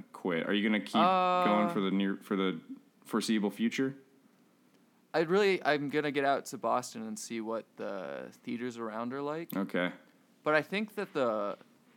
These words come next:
Speaker 2: one that's really close to me is an A M C, so I'll probably just do their deal.
Speaker 1: Yeah.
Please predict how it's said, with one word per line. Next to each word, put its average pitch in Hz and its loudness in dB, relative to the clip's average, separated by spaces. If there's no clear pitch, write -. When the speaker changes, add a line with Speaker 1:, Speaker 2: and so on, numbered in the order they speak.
Speaker 2:
one 127 -2
that's 123 -6
really 120 -4
close 117 -8
to - -12
me 107 -8
is 95 -12
an 107 -12
A - -10
M 107 -8
C, 104 -10
so 98 -10
I'll 110 -6
probably 139 -8
just 107 -16
do 104 -10
their 104 -8
deal. 71 -14
Speaker 1:
Yeah. 87 0